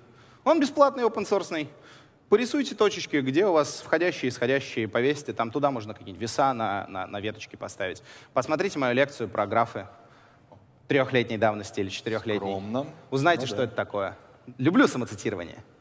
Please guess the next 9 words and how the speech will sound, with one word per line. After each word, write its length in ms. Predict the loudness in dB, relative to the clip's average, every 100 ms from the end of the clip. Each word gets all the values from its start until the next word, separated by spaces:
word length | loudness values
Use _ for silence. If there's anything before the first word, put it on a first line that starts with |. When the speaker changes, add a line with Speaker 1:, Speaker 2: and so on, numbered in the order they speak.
| -20 _
Speaker 1:
Эй! 380 | 2 4 4 0 -10 -8 -8 -4 -4 -4 -2
Speaker 2:
<laughs> 600 | 0 0 -2 -10 -14 -18
Вопрос 680 | -12 -4 4 4 4 4 4
от 140 | 2
микрофона 520 | 2 4 4 4 2 2
номер 280 | 2 2 0
четыре. 680 | 0 0 2 2 0 -4 -8 0
Speaker 1:
Да, 180 | 0 4
давайте. 420 | 4 4 2 -4